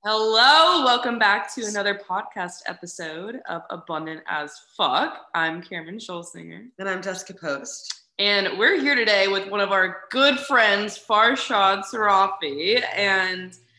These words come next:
Speaker 1: once again, we're here to help you get out of your own way, release what no longer serves you, and step into a life of abundance.
Speaker 2: Hiya.
Speaker 1: So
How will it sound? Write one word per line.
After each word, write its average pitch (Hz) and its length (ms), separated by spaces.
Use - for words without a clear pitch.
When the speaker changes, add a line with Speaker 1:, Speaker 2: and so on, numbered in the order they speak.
Speaker 1:
once 208 240
again, 190 340
we're 190 160
here 190 140
to 185 60
help 180 220
you 185 100
get 180 180
out 175 140
of 170 100
your 170 160
own 151 240
way, 240 540
release 175 340
what 175 140
no 196 200
longer 247 300
serves 208 460
you, 170 380
and 160 140
step - 360
into 175 800
a 220 60
life 143 340
of - 180
abundance. 208 720
Speaker 2:
Hiya. 165 360
Speaker 1:
So 208 480